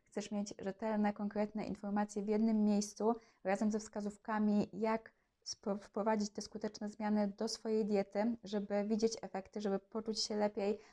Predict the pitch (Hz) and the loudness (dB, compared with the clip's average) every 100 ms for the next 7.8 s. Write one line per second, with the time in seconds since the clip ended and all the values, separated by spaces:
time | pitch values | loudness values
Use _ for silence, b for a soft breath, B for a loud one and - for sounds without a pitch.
0 | B - 208 214 220 - 208 208 202 220 | B 0 2 4 2 -2 0 2 4 4
1 | 220 214 220 208 208 - 214 196 202 262 | 2 -4 -2 -2 -2 -2 -2 2 4 4
2 | B B B _ - 214 214 220 233 220 | B B B _ -6 -4 -2 0 2 2
3 | 226 214 - 208 208 - 214 208 208 208 | 2 0 -2 -4 -6 -4 -2 0 0 -2
4 | - 208 208 208 220 220 214 214 214 - | -4 -2 2 2 4 4 4 4 4 -2
5 | _ - 214 208 214 233 202 - 226 226 | _ -10 -4 0 2 2 0 -2 0 2
6 | 226 208 202 214 226 - 226 208 208 208 | 0 -2 -6 -4 -6 -4 -4 -2 -2 -2
7 | 208 202 208 202 190 - 208 | 0 0 -2 -6 -6 -6 -2